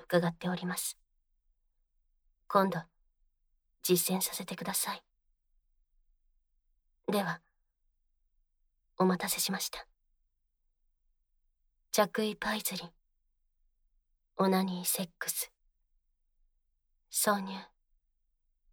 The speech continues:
お願いします、先生。私の胸、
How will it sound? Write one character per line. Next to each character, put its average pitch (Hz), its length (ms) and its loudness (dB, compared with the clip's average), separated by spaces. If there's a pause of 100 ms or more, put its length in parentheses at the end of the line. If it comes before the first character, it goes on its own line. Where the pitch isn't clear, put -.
(120)
お 202 100 8
願 202 220 2
い 196 40 -4
し - 160 -2
ま 196 100 -6
す、 - 200 -6 (540)
先 190 240 0
生。 - 120 -2 (3250)
私 185 420 0
の 175 120 0
胸、 175 360 -8